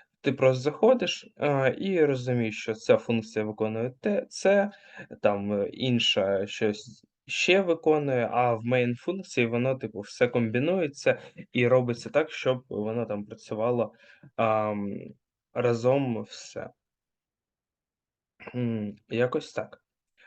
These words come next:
А, так. А, а,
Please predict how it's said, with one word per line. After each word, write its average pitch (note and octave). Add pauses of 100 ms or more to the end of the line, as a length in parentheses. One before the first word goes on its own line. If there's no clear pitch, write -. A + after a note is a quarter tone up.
(100)
А, A2+ (2000)
так. - (920)
А, G#2+ (1300)
а, B2+